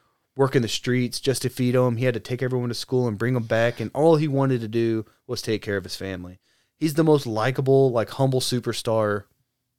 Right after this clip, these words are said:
in the N B A, if not, you know, the fucking world.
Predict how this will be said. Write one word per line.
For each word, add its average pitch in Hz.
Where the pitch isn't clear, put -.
in 180
the 135
N 127
B 120
A, 117
if 107
not, 113
you 117
know, 104
the 104
fucking 95
world. 92